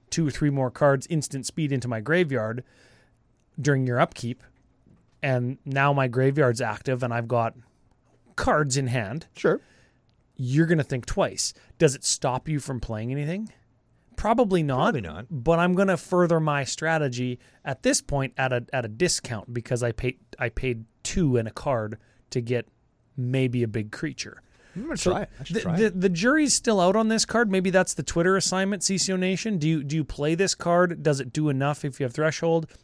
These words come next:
Speaker 1: Or, or where does it go? What does it hose? What's it good for?
Speaker 2: When I get home, I'm gonna put it in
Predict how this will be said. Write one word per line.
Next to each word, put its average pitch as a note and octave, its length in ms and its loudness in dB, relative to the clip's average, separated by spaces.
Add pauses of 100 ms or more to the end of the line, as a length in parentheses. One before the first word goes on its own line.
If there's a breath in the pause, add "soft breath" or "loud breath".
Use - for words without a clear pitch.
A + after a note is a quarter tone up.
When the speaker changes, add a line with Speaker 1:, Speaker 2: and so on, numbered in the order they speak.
(100)
Speaker 1:
Or, B3+ 200 4
or G#3+ 240 6
where E3+ 500 2
does C#3+ 200 2
it C3 160 -10
go? A#2+ 360 -6 (220)
What F3+ 340 2
does F#3+ 180 2
it - 80 -8
hose? - 380 -6 (220 soft breath)
What's E3+ 300 0
it B2+ 140 -8
good C3+ 220 0
for? - 380 -14
Speaker 2:
When C#3+ 120 0
I F3+ 100 2
get F3+ 140 2
home, D#3+ 320 0
I'm D#3 120 -2
gonna E3 120 0
put E3+ 300 2
it E3 240 0
in D3 560 -2